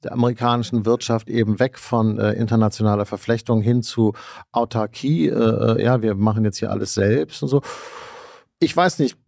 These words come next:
keine Ahnung, vielleicht wird das, der Lebensstandard sinken, aber dafür der National Pride steigen und dann sozusagen in der, in der Bilanz, äh, bleibt der Glückslevel der gleiche.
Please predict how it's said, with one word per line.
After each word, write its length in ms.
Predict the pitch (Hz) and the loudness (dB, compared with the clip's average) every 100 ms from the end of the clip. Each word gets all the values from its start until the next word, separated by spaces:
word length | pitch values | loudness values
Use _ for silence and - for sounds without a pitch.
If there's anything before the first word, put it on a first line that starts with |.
| - - | -20 -16
keine 280 | - 151 151 | -2 2 2
Ahnung, 260 | 139 151 127 | 2 2 2
vielleicht 540 | - 139 139 - 123 | 2 2 2 -2 -4
wird 160 | 139 143 | -2 0
das, 220 | 143 - | -4 0
der 100 | 135 | 0
Lebensstandard 640 | 139 160 - 151 139 131 | 2 0 0 0 2 0
sinken, 560 | - 143 170 160 147 143 | 2 2 2 4 4 4
aber 220 | 117 120 | 2 0
dafür 280 | 120 123 131 | 2 2 2
der 140 | 117 | 0
National 380 | 120 135 - 131 | 2 0 2 0
Pride 400 | 113 135 127 139 | 0 0 0 0
steigen 580 | - 131 151 175 185 175 | 0 4 4 4 0 -2
und 160 | 131 143 | -2 0
dann 160 | 131 | 0
sozusagen 560 | 123 123 - 127 123 123 | -2 -8 -4 0 0 -2
in 160 | 131 | -2
der, 240 | 127 120 113 | 2 2 2
in 140 | 127 | 0
der 100 | 120 | 0
Bilanz, 600 | 110 120 117 139 120 - | 2 2 2 0 -4 -8
äh, 340 | 113 127 117 107 | -2 0 0 -4
bleibt 320 | 110 127 - | -2 -2 0
der 80 | 117 | -4
Glückslevel 560 | 107 147 - 131 127 | -2 -4 0 0 2
der 140 | 117 113 | 0 -2
gleiche. 360 | 123 147 147 | -2 -2 -2